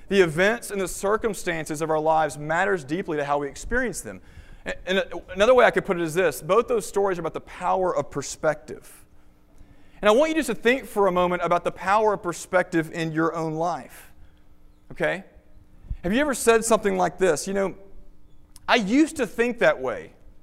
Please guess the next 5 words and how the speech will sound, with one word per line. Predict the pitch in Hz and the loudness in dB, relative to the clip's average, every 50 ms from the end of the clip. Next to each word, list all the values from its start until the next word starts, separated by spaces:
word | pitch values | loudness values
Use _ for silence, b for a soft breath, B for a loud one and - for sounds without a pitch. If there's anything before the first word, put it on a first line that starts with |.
| - _ _ _ _ _ _ _ _ - - | -20 _ _ _ _ _ _ _ _ -10 -6
until | 180 170 160 - - - 240 233 202 170 160 156 165 175 170 - - - - - - - - _ _ - - _ _ - - - | -4 -4 -4 -6 2 4 6 6 8 6 4 2 2 0 -4 -10 -20 -20 -20 -20 -20 -20 -20 _ _ -20 -20 _ _ -20 -20 -6
fill | - 185 185 175 170 | -2 0 0 0 0
in | |
the | 156 147 | -2 -4
blank," | 143 139 135 107 98 - - - | -4 -4 -6 -6 -8 -14 -20 -20